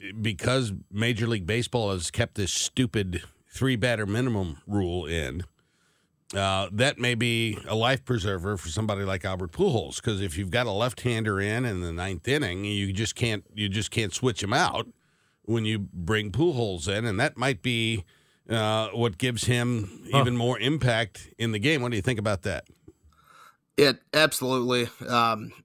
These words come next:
Speaker 3: I think that's gonna be his main use, is that late game pinch hit specialist. And as you mentioned, the rule change there, as bad of a rule as it is, is much as Manfred tries to,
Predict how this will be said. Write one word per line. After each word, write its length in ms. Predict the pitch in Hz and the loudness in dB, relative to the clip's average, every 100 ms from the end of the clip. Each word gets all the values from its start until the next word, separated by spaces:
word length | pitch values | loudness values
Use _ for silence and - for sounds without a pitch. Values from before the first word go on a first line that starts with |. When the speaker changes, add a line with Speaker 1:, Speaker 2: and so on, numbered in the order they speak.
| _ | _
Speaker 3:
I 100 | 139 | -2
think 200 | 131 143 | 4 4
that's 180 | 139 131 | 4 2
gonna 160 | 139 123 | 0 2
be 120 | 123 | 2
his 140 | 107 | 2
main 240 | 123 123 113 | 0 0 2
use, 300 | 117 123 110 | 2 2 0
is 100 | 101 | 0
that 200 | 113 101 _ _ | -2 -2 _ _
late 320 | 117 123 123 | 0 0 2
game 220 | 123 117 110 | 2 2 0
pinch 260 | - 117 | -2 -2
hit 160 | - 110 | -2 -2
specialist. 600 | - 120 117 107 113 - | 2 4 4 2 0 0
And 80 | 110 | 0
as 180 | 113 113 | 0 2
you 60 | |
mentioned, 400 | 113 117 113 110 | 2 0 0 -2
the 40 | 107 | 0
rule 240 | 120 123 | 2 2
change 380 | 120 120 110 104 | 2 -2 -2 -2
there, 240 | 113 113 | 2 2
as 200 | 104 95 - - - - | 2 -2 -8 -14 -16 0
bad 320 | - 135 139 | 6 8 8
of 120 | 120 | 6
a 40 | 127 | 4
rule 260 | 131 123 | 4 4
as 140 | 120 117 | 4 2
it 80 | |
is, 260 | 127 135 120 | 4 4 4
is 140 | 110 - - _ | -4 -10 -20 _
much 240 | - 120 117 | -2 0 0
as 120 | 107 | -2
Manfred 420 | 120 123 123 120 | 2 2 4 2
tries 340 | - 120 117 98 | 2 0 0 2
to, 220 | 113 | 0